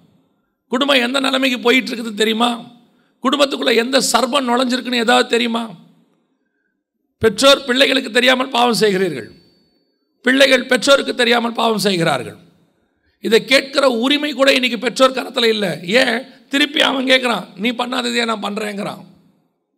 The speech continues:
இன்னைக்கு பெற்றோர் பிள்ளைகளுக்கு மாடலாக இருக்க வேண்டியவர்கள் இன்னைக்கு பிள்ளைகளுக்கு முன்பாக தலை குனிஞ்சு நிக்க வேண்டிய இடத்துல நிக்கிறாங்க. காரணம் என்ன? இன்னைக்கு நாம அவங்களுக்கு முன்னாடி நிக்க வேண்டிய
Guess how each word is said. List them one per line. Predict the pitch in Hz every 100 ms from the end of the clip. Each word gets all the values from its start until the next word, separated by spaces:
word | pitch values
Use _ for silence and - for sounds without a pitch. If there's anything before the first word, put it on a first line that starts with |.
| _ _ _ _ _ _
இன்னைக்கு | 233 254 233 - - _ _
பெற்றோர் | 233 - 294 294 -
பிள்ளைகளுக்கு | 269 285 277 269 254
மாடலாக | 226 240 269 269 240
இருக்க | 247 262
வேண்டியவர்கள் | 240 220 208 180 170 - - _ _ _ _ _ _
இன்னைக்கு | 220 262 233
பிள்ளைகளுக்கு | 180 254 320 294 240 247
முன்பாக | 269 269 - 226 233 - -
தலை | 233 269
குனிஞ்சு | 285 277 269
நிக்க | 269 254
வேண்டிய | 247 233 233 -
இடத்துல | 226 233 262
நிக்கிறாங்க. | 226 208 208 156 135 - _ _ _ _ _
காரணம் | - 254 285 262
என்ன? | 233 220 262 - _ _ _ _ _ -
இன்னைக்கு | 254 269
நாம | 254 254 247
அவங்களுக்கு | 247 240 220 247
முன்னாடி | 277 247
நிக்க | 226 285
வேண்டிய | 254